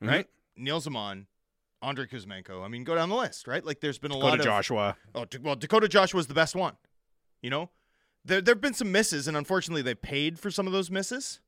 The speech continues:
Speaker 2: Right, Stillman would be one of them. Lazar would be one of them. But again, those guys are sort of, um, like, misses, and I'm putting it in quotation marks because I swear to you that Curtis Lazar is gonna have a big playoff
Speaker 1: Well,
Speaker 2: run
Speaker 1: and
Speaker 2: for the
Speaker 1: also
Speaker 2: Devils.
Speaker 1: Lazar is, like,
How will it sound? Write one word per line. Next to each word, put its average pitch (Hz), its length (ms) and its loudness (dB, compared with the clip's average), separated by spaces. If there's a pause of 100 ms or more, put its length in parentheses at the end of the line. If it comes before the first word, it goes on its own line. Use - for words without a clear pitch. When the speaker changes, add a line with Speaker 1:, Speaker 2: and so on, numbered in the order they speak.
(180)
Speaker 2:
Right, 151 200 -2
Stillman 135 420 -4
would 127 140 -8
be 127 80 -6
one 123 180 -4
of 120 60 -6
them. 123 160 -6 (260)
Lazar 123 380 0
would 127 140 -2
be 120 80 -8
one 123 140 -2
of 127 60 -4
them. 127 100 -4
But 151 140 -4
again, 214 420 0
those 190 240 0
guys 196 260 2
are 208 80 0
sort 202 260 2
of, 165 180 0 (560)
um, 131 280 0
like, 139 220 -2 (240)
misses, 160 640 0
and 143 180 -2
I'm 131 160 0
putting 156 260 0
it 147 60 0
in 139 140 0
quotation 135 460 -4
marks 160 200 -2
because 139 300 -6
I 123 140 -2
swear 147 600 -2
to 175 60 -2
you 196 220 -4
that 170 120 -4
Curtis 147 320 -4
Lazar 127 240 -6
is 127 100 -6
gonna 123 140 -6
have 120 120 -4
a 117 40 -6
big 127 180 -6
playoff - 120 -10
Speaker 1:
Well, 254 280 10
Speaker 2:
run 226 120 10
Speaker 1:
and 247 100 10
Speaker 2:
for - 60 4
the 294 60 6
Speaker 1:
also 240 60 10
Speaker 2:
Devils. 196 300 8
Speaker 1:
Lazar 175 320 8
is, 151 120 2
like, 139 160 6